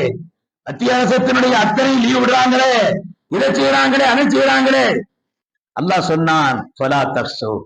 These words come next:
அதுக்கு அடுத்து ஒரு கட்டளையை சொல்கிறான், அதற்கு அடுத்து ஒரு கட்டளையை சொல்கிறான். அந்த கட்டளையில் அல்லாஹ் தஆலா சொல்கிறான், "ஃபலா தக்ஷு." யாரை பத்தி நீங்க பயப்பட வேண்டாம், யாரை பத்தி,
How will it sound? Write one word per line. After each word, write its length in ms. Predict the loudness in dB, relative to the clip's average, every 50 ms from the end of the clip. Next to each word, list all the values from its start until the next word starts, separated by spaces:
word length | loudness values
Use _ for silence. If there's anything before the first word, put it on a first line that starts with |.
| -14 _ _ _ _ _ _ _ _ -6
அதுக்கு 220 | -6 -4 -2 -2
அடுத்து 240 | 0 0 0 0 0 0
ஒரு 120 | 0 0
கட்டளையை 480 | -2 -2 -2 -2 -2 -2 -2 0 -2 -2
சொல்கிறான், 460 | -4 -4 -6 -6 -6 -6 -6 -8 -12 -14 _ _ _ _ _ _ _ _ _ _ _ _ _ _ _ _ -4
அதற்கு 300 | -2 -2 0 0 0 0
அடுத்து 200 | 0 0 0 0
ஒரு 120 | 0 0
கட்டளையை 500 | 0 0 0 0 0 0 2 2 2 0 0
சொல்கிறான். 540 | 0 0 0 2 0 0 0 0 0 -2 -4 -6 -10 -12 _ _ _ _ _ -10
அந்த 160 | -8 -8 -4
கட்டளையில் 500 | -2 -2 -2 0 0 0 0 2 0 0
அல்லாஹ் 300 | 0 0 0 0 0 0 0
தஆலா 260 | 0 0 0 0 0 0
சொல்கிறான், 580 | 0 0 0 0 2 2 2 2 2 0 0 -2 -6 -8 -8
"ஃபலா 260 | _ -4 -2 0 0 -2 -2 -2
தக்ஷு." 400 | -4 -6 -8 -6 -8 -8 -6 -6 -6 -6 -8 -14 _ _ _ _ _
யாரை 760 | -6 -4 -2 0 0 0 0 0 0 2 2 2 2 2 0 0
பத்தி 280 | -2 -2 -2 -2 0 0
நீங்க 200 | 0 0 0 -2
பயப்பட 340 | 0 -2 -2 -2 -2 -4 -4 -4
வேண்டாம், 380 | -6 -8 -12 -14 _ -20 -20 _ _ _ _ _ _ _ -20 _ _ _ _ _ _ _ _ _ _ _ _ _ _ _ _ _ _ -4
யாரை 640 | -2 0 0 2 2 2 2 2 2 2 2 2 2
பத்தி, 300 | 2 2 0 0 0 0